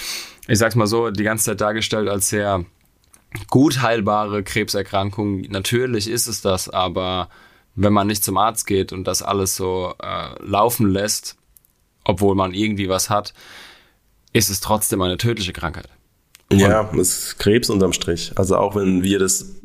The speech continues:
Speaker 2: ein Stück weit locker hier darstellen und, denke ich, auch versuchen locker rüberzubringen, ist unterm Strich ist es Krebs, Punkt. Wenn er streut, streut er und dann ist es nicht mehr mit einfach, ähm,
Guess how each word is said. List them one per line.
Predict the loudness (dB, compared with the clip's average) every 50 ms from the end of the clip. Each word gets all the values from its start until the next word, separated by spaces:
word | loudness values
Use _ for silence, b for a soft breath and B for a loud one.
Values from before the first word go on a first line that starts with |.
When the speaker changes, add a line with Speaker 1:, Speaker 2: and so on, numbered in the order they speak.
| 0
Speaker 2:
ein | 2 2
Stück | 2 2 0 0 2
weit | 2 2 2 2 -2 -12 -12 -10 -10 -10 -10 -12 -16 _ _ _ -10 -2 0
locker | 4 4 6 4 4 4 2
hier | 2 2 2 2
darstellen | 2 2 0 0 -2 0 0 0 2 0 0 2 2
und, | 2 2 2 2 0 -2 -6 -8 -18 -10 _ 0
denke | 2 2 2 2
ich, | 0 0 0 0 2
auch | 2 2 0 -2 -6 -6 0 2 2 2
versuchen | 2 0 0 0 0 0 0 0
locker | 0 0 0 0
rüberzubringen, | 0 0 0 0 -2 -2 -2 -2 -2 -2
ist | -2 -2
unterm | -2 0 0 0 0
Strich | 0 -2 -2 -2
ist | -2 -4
es | -4 -4 -4
Krebs, | 0 0 0 0 -2 -6 -4
Punkt. | 2 4 4 4 4 2 -4 -8 B B B B B B B B B _ 2
Wenn | 2 4
er | 4 4
streut, | 2 0 0 -2 0 -2 -2
streut | -2 -2 -2 0 0 0
er | 0 0 0 -2 -2 -2
und | 0 0 2
dann | 2 2 2 2 0 0
ist | 0 0 -2 0
es | 0 0 2
nicht | 0 0 2 2
mehr | 2 2 2
mit | 2 0 -2 -2
einfach, | -4 -4 -4 -2 -2 -2 -2 -2 0 2 2
ähm, | 4 4 4 4 4 2 2